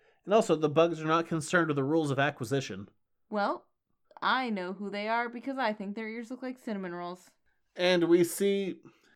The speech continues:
Speaker 1: a really odd scene back on Earth, weird sentence to say,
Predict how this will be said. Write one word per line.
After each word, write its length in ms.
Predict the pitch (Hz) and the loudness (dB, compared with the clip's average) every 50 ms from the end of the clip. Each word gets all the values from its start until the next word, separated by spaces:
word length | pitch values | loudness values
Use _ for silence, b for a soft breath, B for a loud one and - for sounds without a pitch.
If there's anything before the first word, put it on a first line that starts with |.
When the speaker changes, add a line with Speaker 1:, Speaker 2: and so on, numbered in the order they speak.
| b b _ _ - | b b _ _ -10
Speaker 1:
a 80 | 123 | -10
really 440 | 127 139 196 226 247 254 226 180 - - | -8 -4 -2 -2 0 0 0 -2 -2 -4
odd 400 | - 104 113 131 135 143 139 135 | -6 -4 0 2 2 2 0 -2
scene 580 | - - - 127 131 135 131 120 113 113 110 - _ _ _ _ _ _ - | -6 -6 -4 -2 -2 0 0 -2 -2 -4 -6 -8 _ _ _ _ _ _ -16
back 480 | 120 120 110 - 135 131 139 139 - | -14 -8 -2 2 2 2 2 2 2
on 220 | 143 127 123 117 113 | 0 0 0 -2 -4
Earth, 400 | - 120 113 110 117 127 131 - _ _ _ _ | -4 -4 -4 -2 -4 -4 -6 -8 _ _ _ _
weird 280 | - 113 107 107 104 101 | -10 -8 -8 -8 -8 -8
sentence 400 | - 110 110 110 - 110 107 - | -8 -10 -10 -10 -12 -12 -12 -12
to 80 | - | -10
say, 300 | 107 - 127 139 170 175 | -8 -4 -2 -2 -2 -2